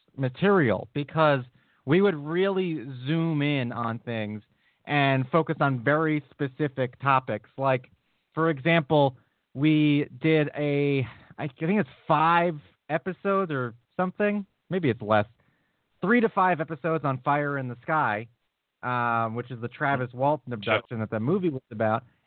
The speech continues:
And we felt like the funniest thing about, or the most co-, the most interesting thing we found about, uh, Travis Walton's experience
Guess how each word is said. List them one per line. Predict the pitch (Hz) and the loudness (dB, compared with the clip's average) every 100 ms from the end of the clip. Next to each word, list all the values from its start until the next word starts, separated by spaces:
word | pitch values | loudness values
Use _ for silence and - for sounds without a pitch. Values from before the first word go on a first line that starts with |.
| - | 0
And | 151 156 151 147 147 - _ _ _ _ _ _ _ _ 135 135 | 4 6 6 4 0 -6 _ _ _ _ _ _ _ _ -14 -2
we | 165 196 - | 2 2 4
felt | 185 180 | 4 4
like | 156 156 147 | 0 -4 -4
the | 139 | -4
funniest | 160 151 151 135 | -2 -2 -4 -6
thing | 156 143 135 | -6 -4 -4
about, | 127 127 120 117 _ _ _ _ _ _ _ _ | -2 0 -2 -4 _ _ _ _ _ _ _ _
or | 156 | -4
the | 160 | 2
most | 196 196 - | 4 2 -2
co-, | 175 156 | -6 -4
the | 147 | -4
most | 156 202 - | -2 -2 -2
interesting | 165 165 165 147 | -6 -6 -4 -4
thing | 147 143 | -2 -2
we | 139 | -4
found | 135 127 127 | -4 -4 -2
about, | 120 117 117 _ 123 | 0 -2 -2 _ -2
uh, | 113 110 107 | 2 2 0
Travis | - 127 120 120 | 0 0 0 -2
Walton's | 117 117 113 | -2 -2 -4
experience | 110 - 120 127 139 | -8 -6 -4 0 0